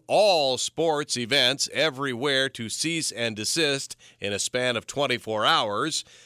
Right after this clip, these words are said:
throwing thousands of athletes and staff and millions of us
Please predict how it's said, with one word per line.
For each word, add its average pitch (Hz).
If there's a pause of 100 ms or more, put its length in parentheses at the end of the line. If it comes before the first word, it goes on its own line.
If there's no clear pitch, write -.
(180)
throwing 95
thousands 113
of 107
athletes 113
and 113
staff 117
and 101
millions 131
of 120
us 139